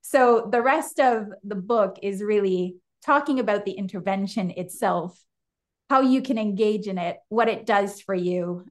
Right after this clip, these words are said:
And then I show you my transformation through my own storytelling with my personal journey. I show the audience kind of what this looks like. One of the fundamental things that it was life transforming for me was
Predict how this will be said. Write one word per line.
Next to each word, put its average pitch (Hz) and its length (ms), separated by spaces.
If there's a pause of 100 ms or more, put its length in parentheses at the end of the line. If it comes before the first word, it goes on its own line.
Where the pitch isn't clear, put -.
(120)
And 214 120
then 220 120
I 214 120
show 220 200
you 202 200
my 196 280
transformation 185 1120
through 262 120
my 269 200
own 240 140
storytelling 202 920
with 196 160
my 202 160
personal 196 400
journey. 180 480 (440)
I 214 120
show 214 460
the 208 200
audience 185 640
kind 180 220
of 170 160 (200)
what 214 160
this 226 200
looks 185 280
like. 185 320 (360)
One 302 400
of 403 100
the 294 400 (160)
fundamental 311 680
things 247 360
that 214 100
it 202 140
was 214 140
life 208 340
transforming 220 800
for 254 120
me 302 200
was 196 320